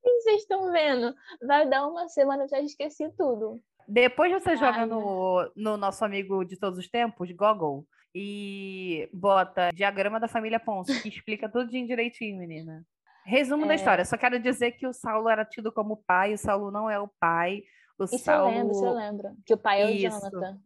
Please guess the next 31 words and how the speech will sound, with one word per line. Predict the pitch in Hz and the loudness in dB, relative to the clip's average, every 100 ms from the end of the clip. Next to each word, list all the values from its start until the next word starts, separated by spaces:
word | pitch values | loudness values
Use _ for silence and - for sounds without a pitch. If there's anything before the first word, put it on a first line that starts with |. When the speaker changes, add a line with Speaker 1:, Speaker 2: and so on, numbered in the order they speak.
| _ - | _ 2
Speaker 2:
O | 202 | 2
pai | 202 180 180 | 2 2 2
é | |
o | 185 | 0
Jonathan. | 208 190 175 190 | -4 -6 -6 -4
Qua-, | 208 196 | -2 0
baixou | 202 214 - | 0 0 0
o | 214 | 0
ratinho, | 233 226 - - 214 233 240 | 0 -4 -6 -10 -8 -4 0
ele | 214 214 214 | 2 2 0
não | 214 | 2
é | 208 | 2
o | 208 - | 0 0
pai, | 202 208 | 0 0
ele | 202 202 | -2 -4
não | 196 196 | -4 -6
é | |
o | 196 - | -8 2
pai, | 190 202 214 | 4 4 2
D | 196 202 | -4 -6
N | 202 202 185 | -6 -4 0
A, | 202 | 0
D | 196 196 | 0 -6
N | 196 180 | -4 0
A. | 196 220 _ _ _ _ - | 0 -2 _ _ _ _ -12
Enfim, | 220 254 - 180 160 - | -10 -10 -8 -8 -6 -4
agora | 208 214 220 | 0 2 2
todo | 220 240 262 | 0 -4 -2
mundo | 254 247 | -4 -6
vive | 233 226 233 | -6 -6 -4
bem, | 196 202 208 233 240 | 0 2 2 -2 -6